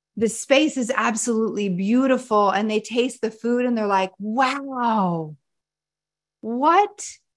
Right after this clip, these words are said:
is more enjoyable to be around? <laughs> The humbug, right? Or the expressive, enthusiastic person?"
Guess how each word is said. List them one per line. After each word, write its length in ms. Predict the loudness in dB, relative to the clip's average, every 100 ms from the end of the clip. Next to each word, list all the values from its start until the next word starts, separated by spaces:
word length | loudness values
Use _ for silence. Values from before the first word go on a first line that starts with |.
| _
is 380 | 0 0 0 -8 -18 _ -2
more 360 | 2 6 6
enjoyable 880 | 4 0 2 4 6 6 4 2 0
to 140 | -2 -4
be 220 | -2 -2
around? 420 | -2 -6 -6 -10 -10
<laughs> 40 | -16 _ _ _ _ _ _ _ _ _ _ _ _
The 60 | -2
humbug, 560 | 2 4 8 6 6 0 -10 _ _ _ _ _ _ _ _ _ _ _ _
right? 280 | 0 2 2 0
Or 140 | 0
the 160 | 0 -2
expressive, 720 | -4 -4 0 0 2 2 2
enthusiastic 1120 | 0 -2 -2 -2 -2 0 0 -2 -6 -10 -4
person?" 580 | -2 -2 -6 -10 -10